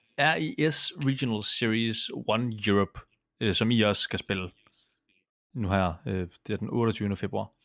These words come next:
Øh, så det er bare de der turneringer, de må grinde, og så, øh, forhåbentlig tager vi et, øh,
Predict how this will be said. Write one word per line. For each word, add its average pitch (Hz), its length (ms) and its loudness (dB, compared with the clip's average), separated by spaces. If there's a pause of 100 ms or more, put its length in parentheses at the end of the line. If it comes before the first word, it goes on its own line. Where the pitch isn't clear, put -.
(560)
Øh, - 520 -6
så 113 60 -6
det - 80 -4
er 127 60 4
bare 127 120 2
de 127 60 -4
der 131 120 2 (220)
turneringer, 131 300 0
de 104 40 -2
må 104 60 -4
grinde, 147 280 0
og 135 40 -2
så, 131 240 2
øh, 110 300 2 (1120)
forhåbentlig 135 500 0
tager 156 140 2
vi 120 100 -4
et, 131 220 -8
øh, 113 220 0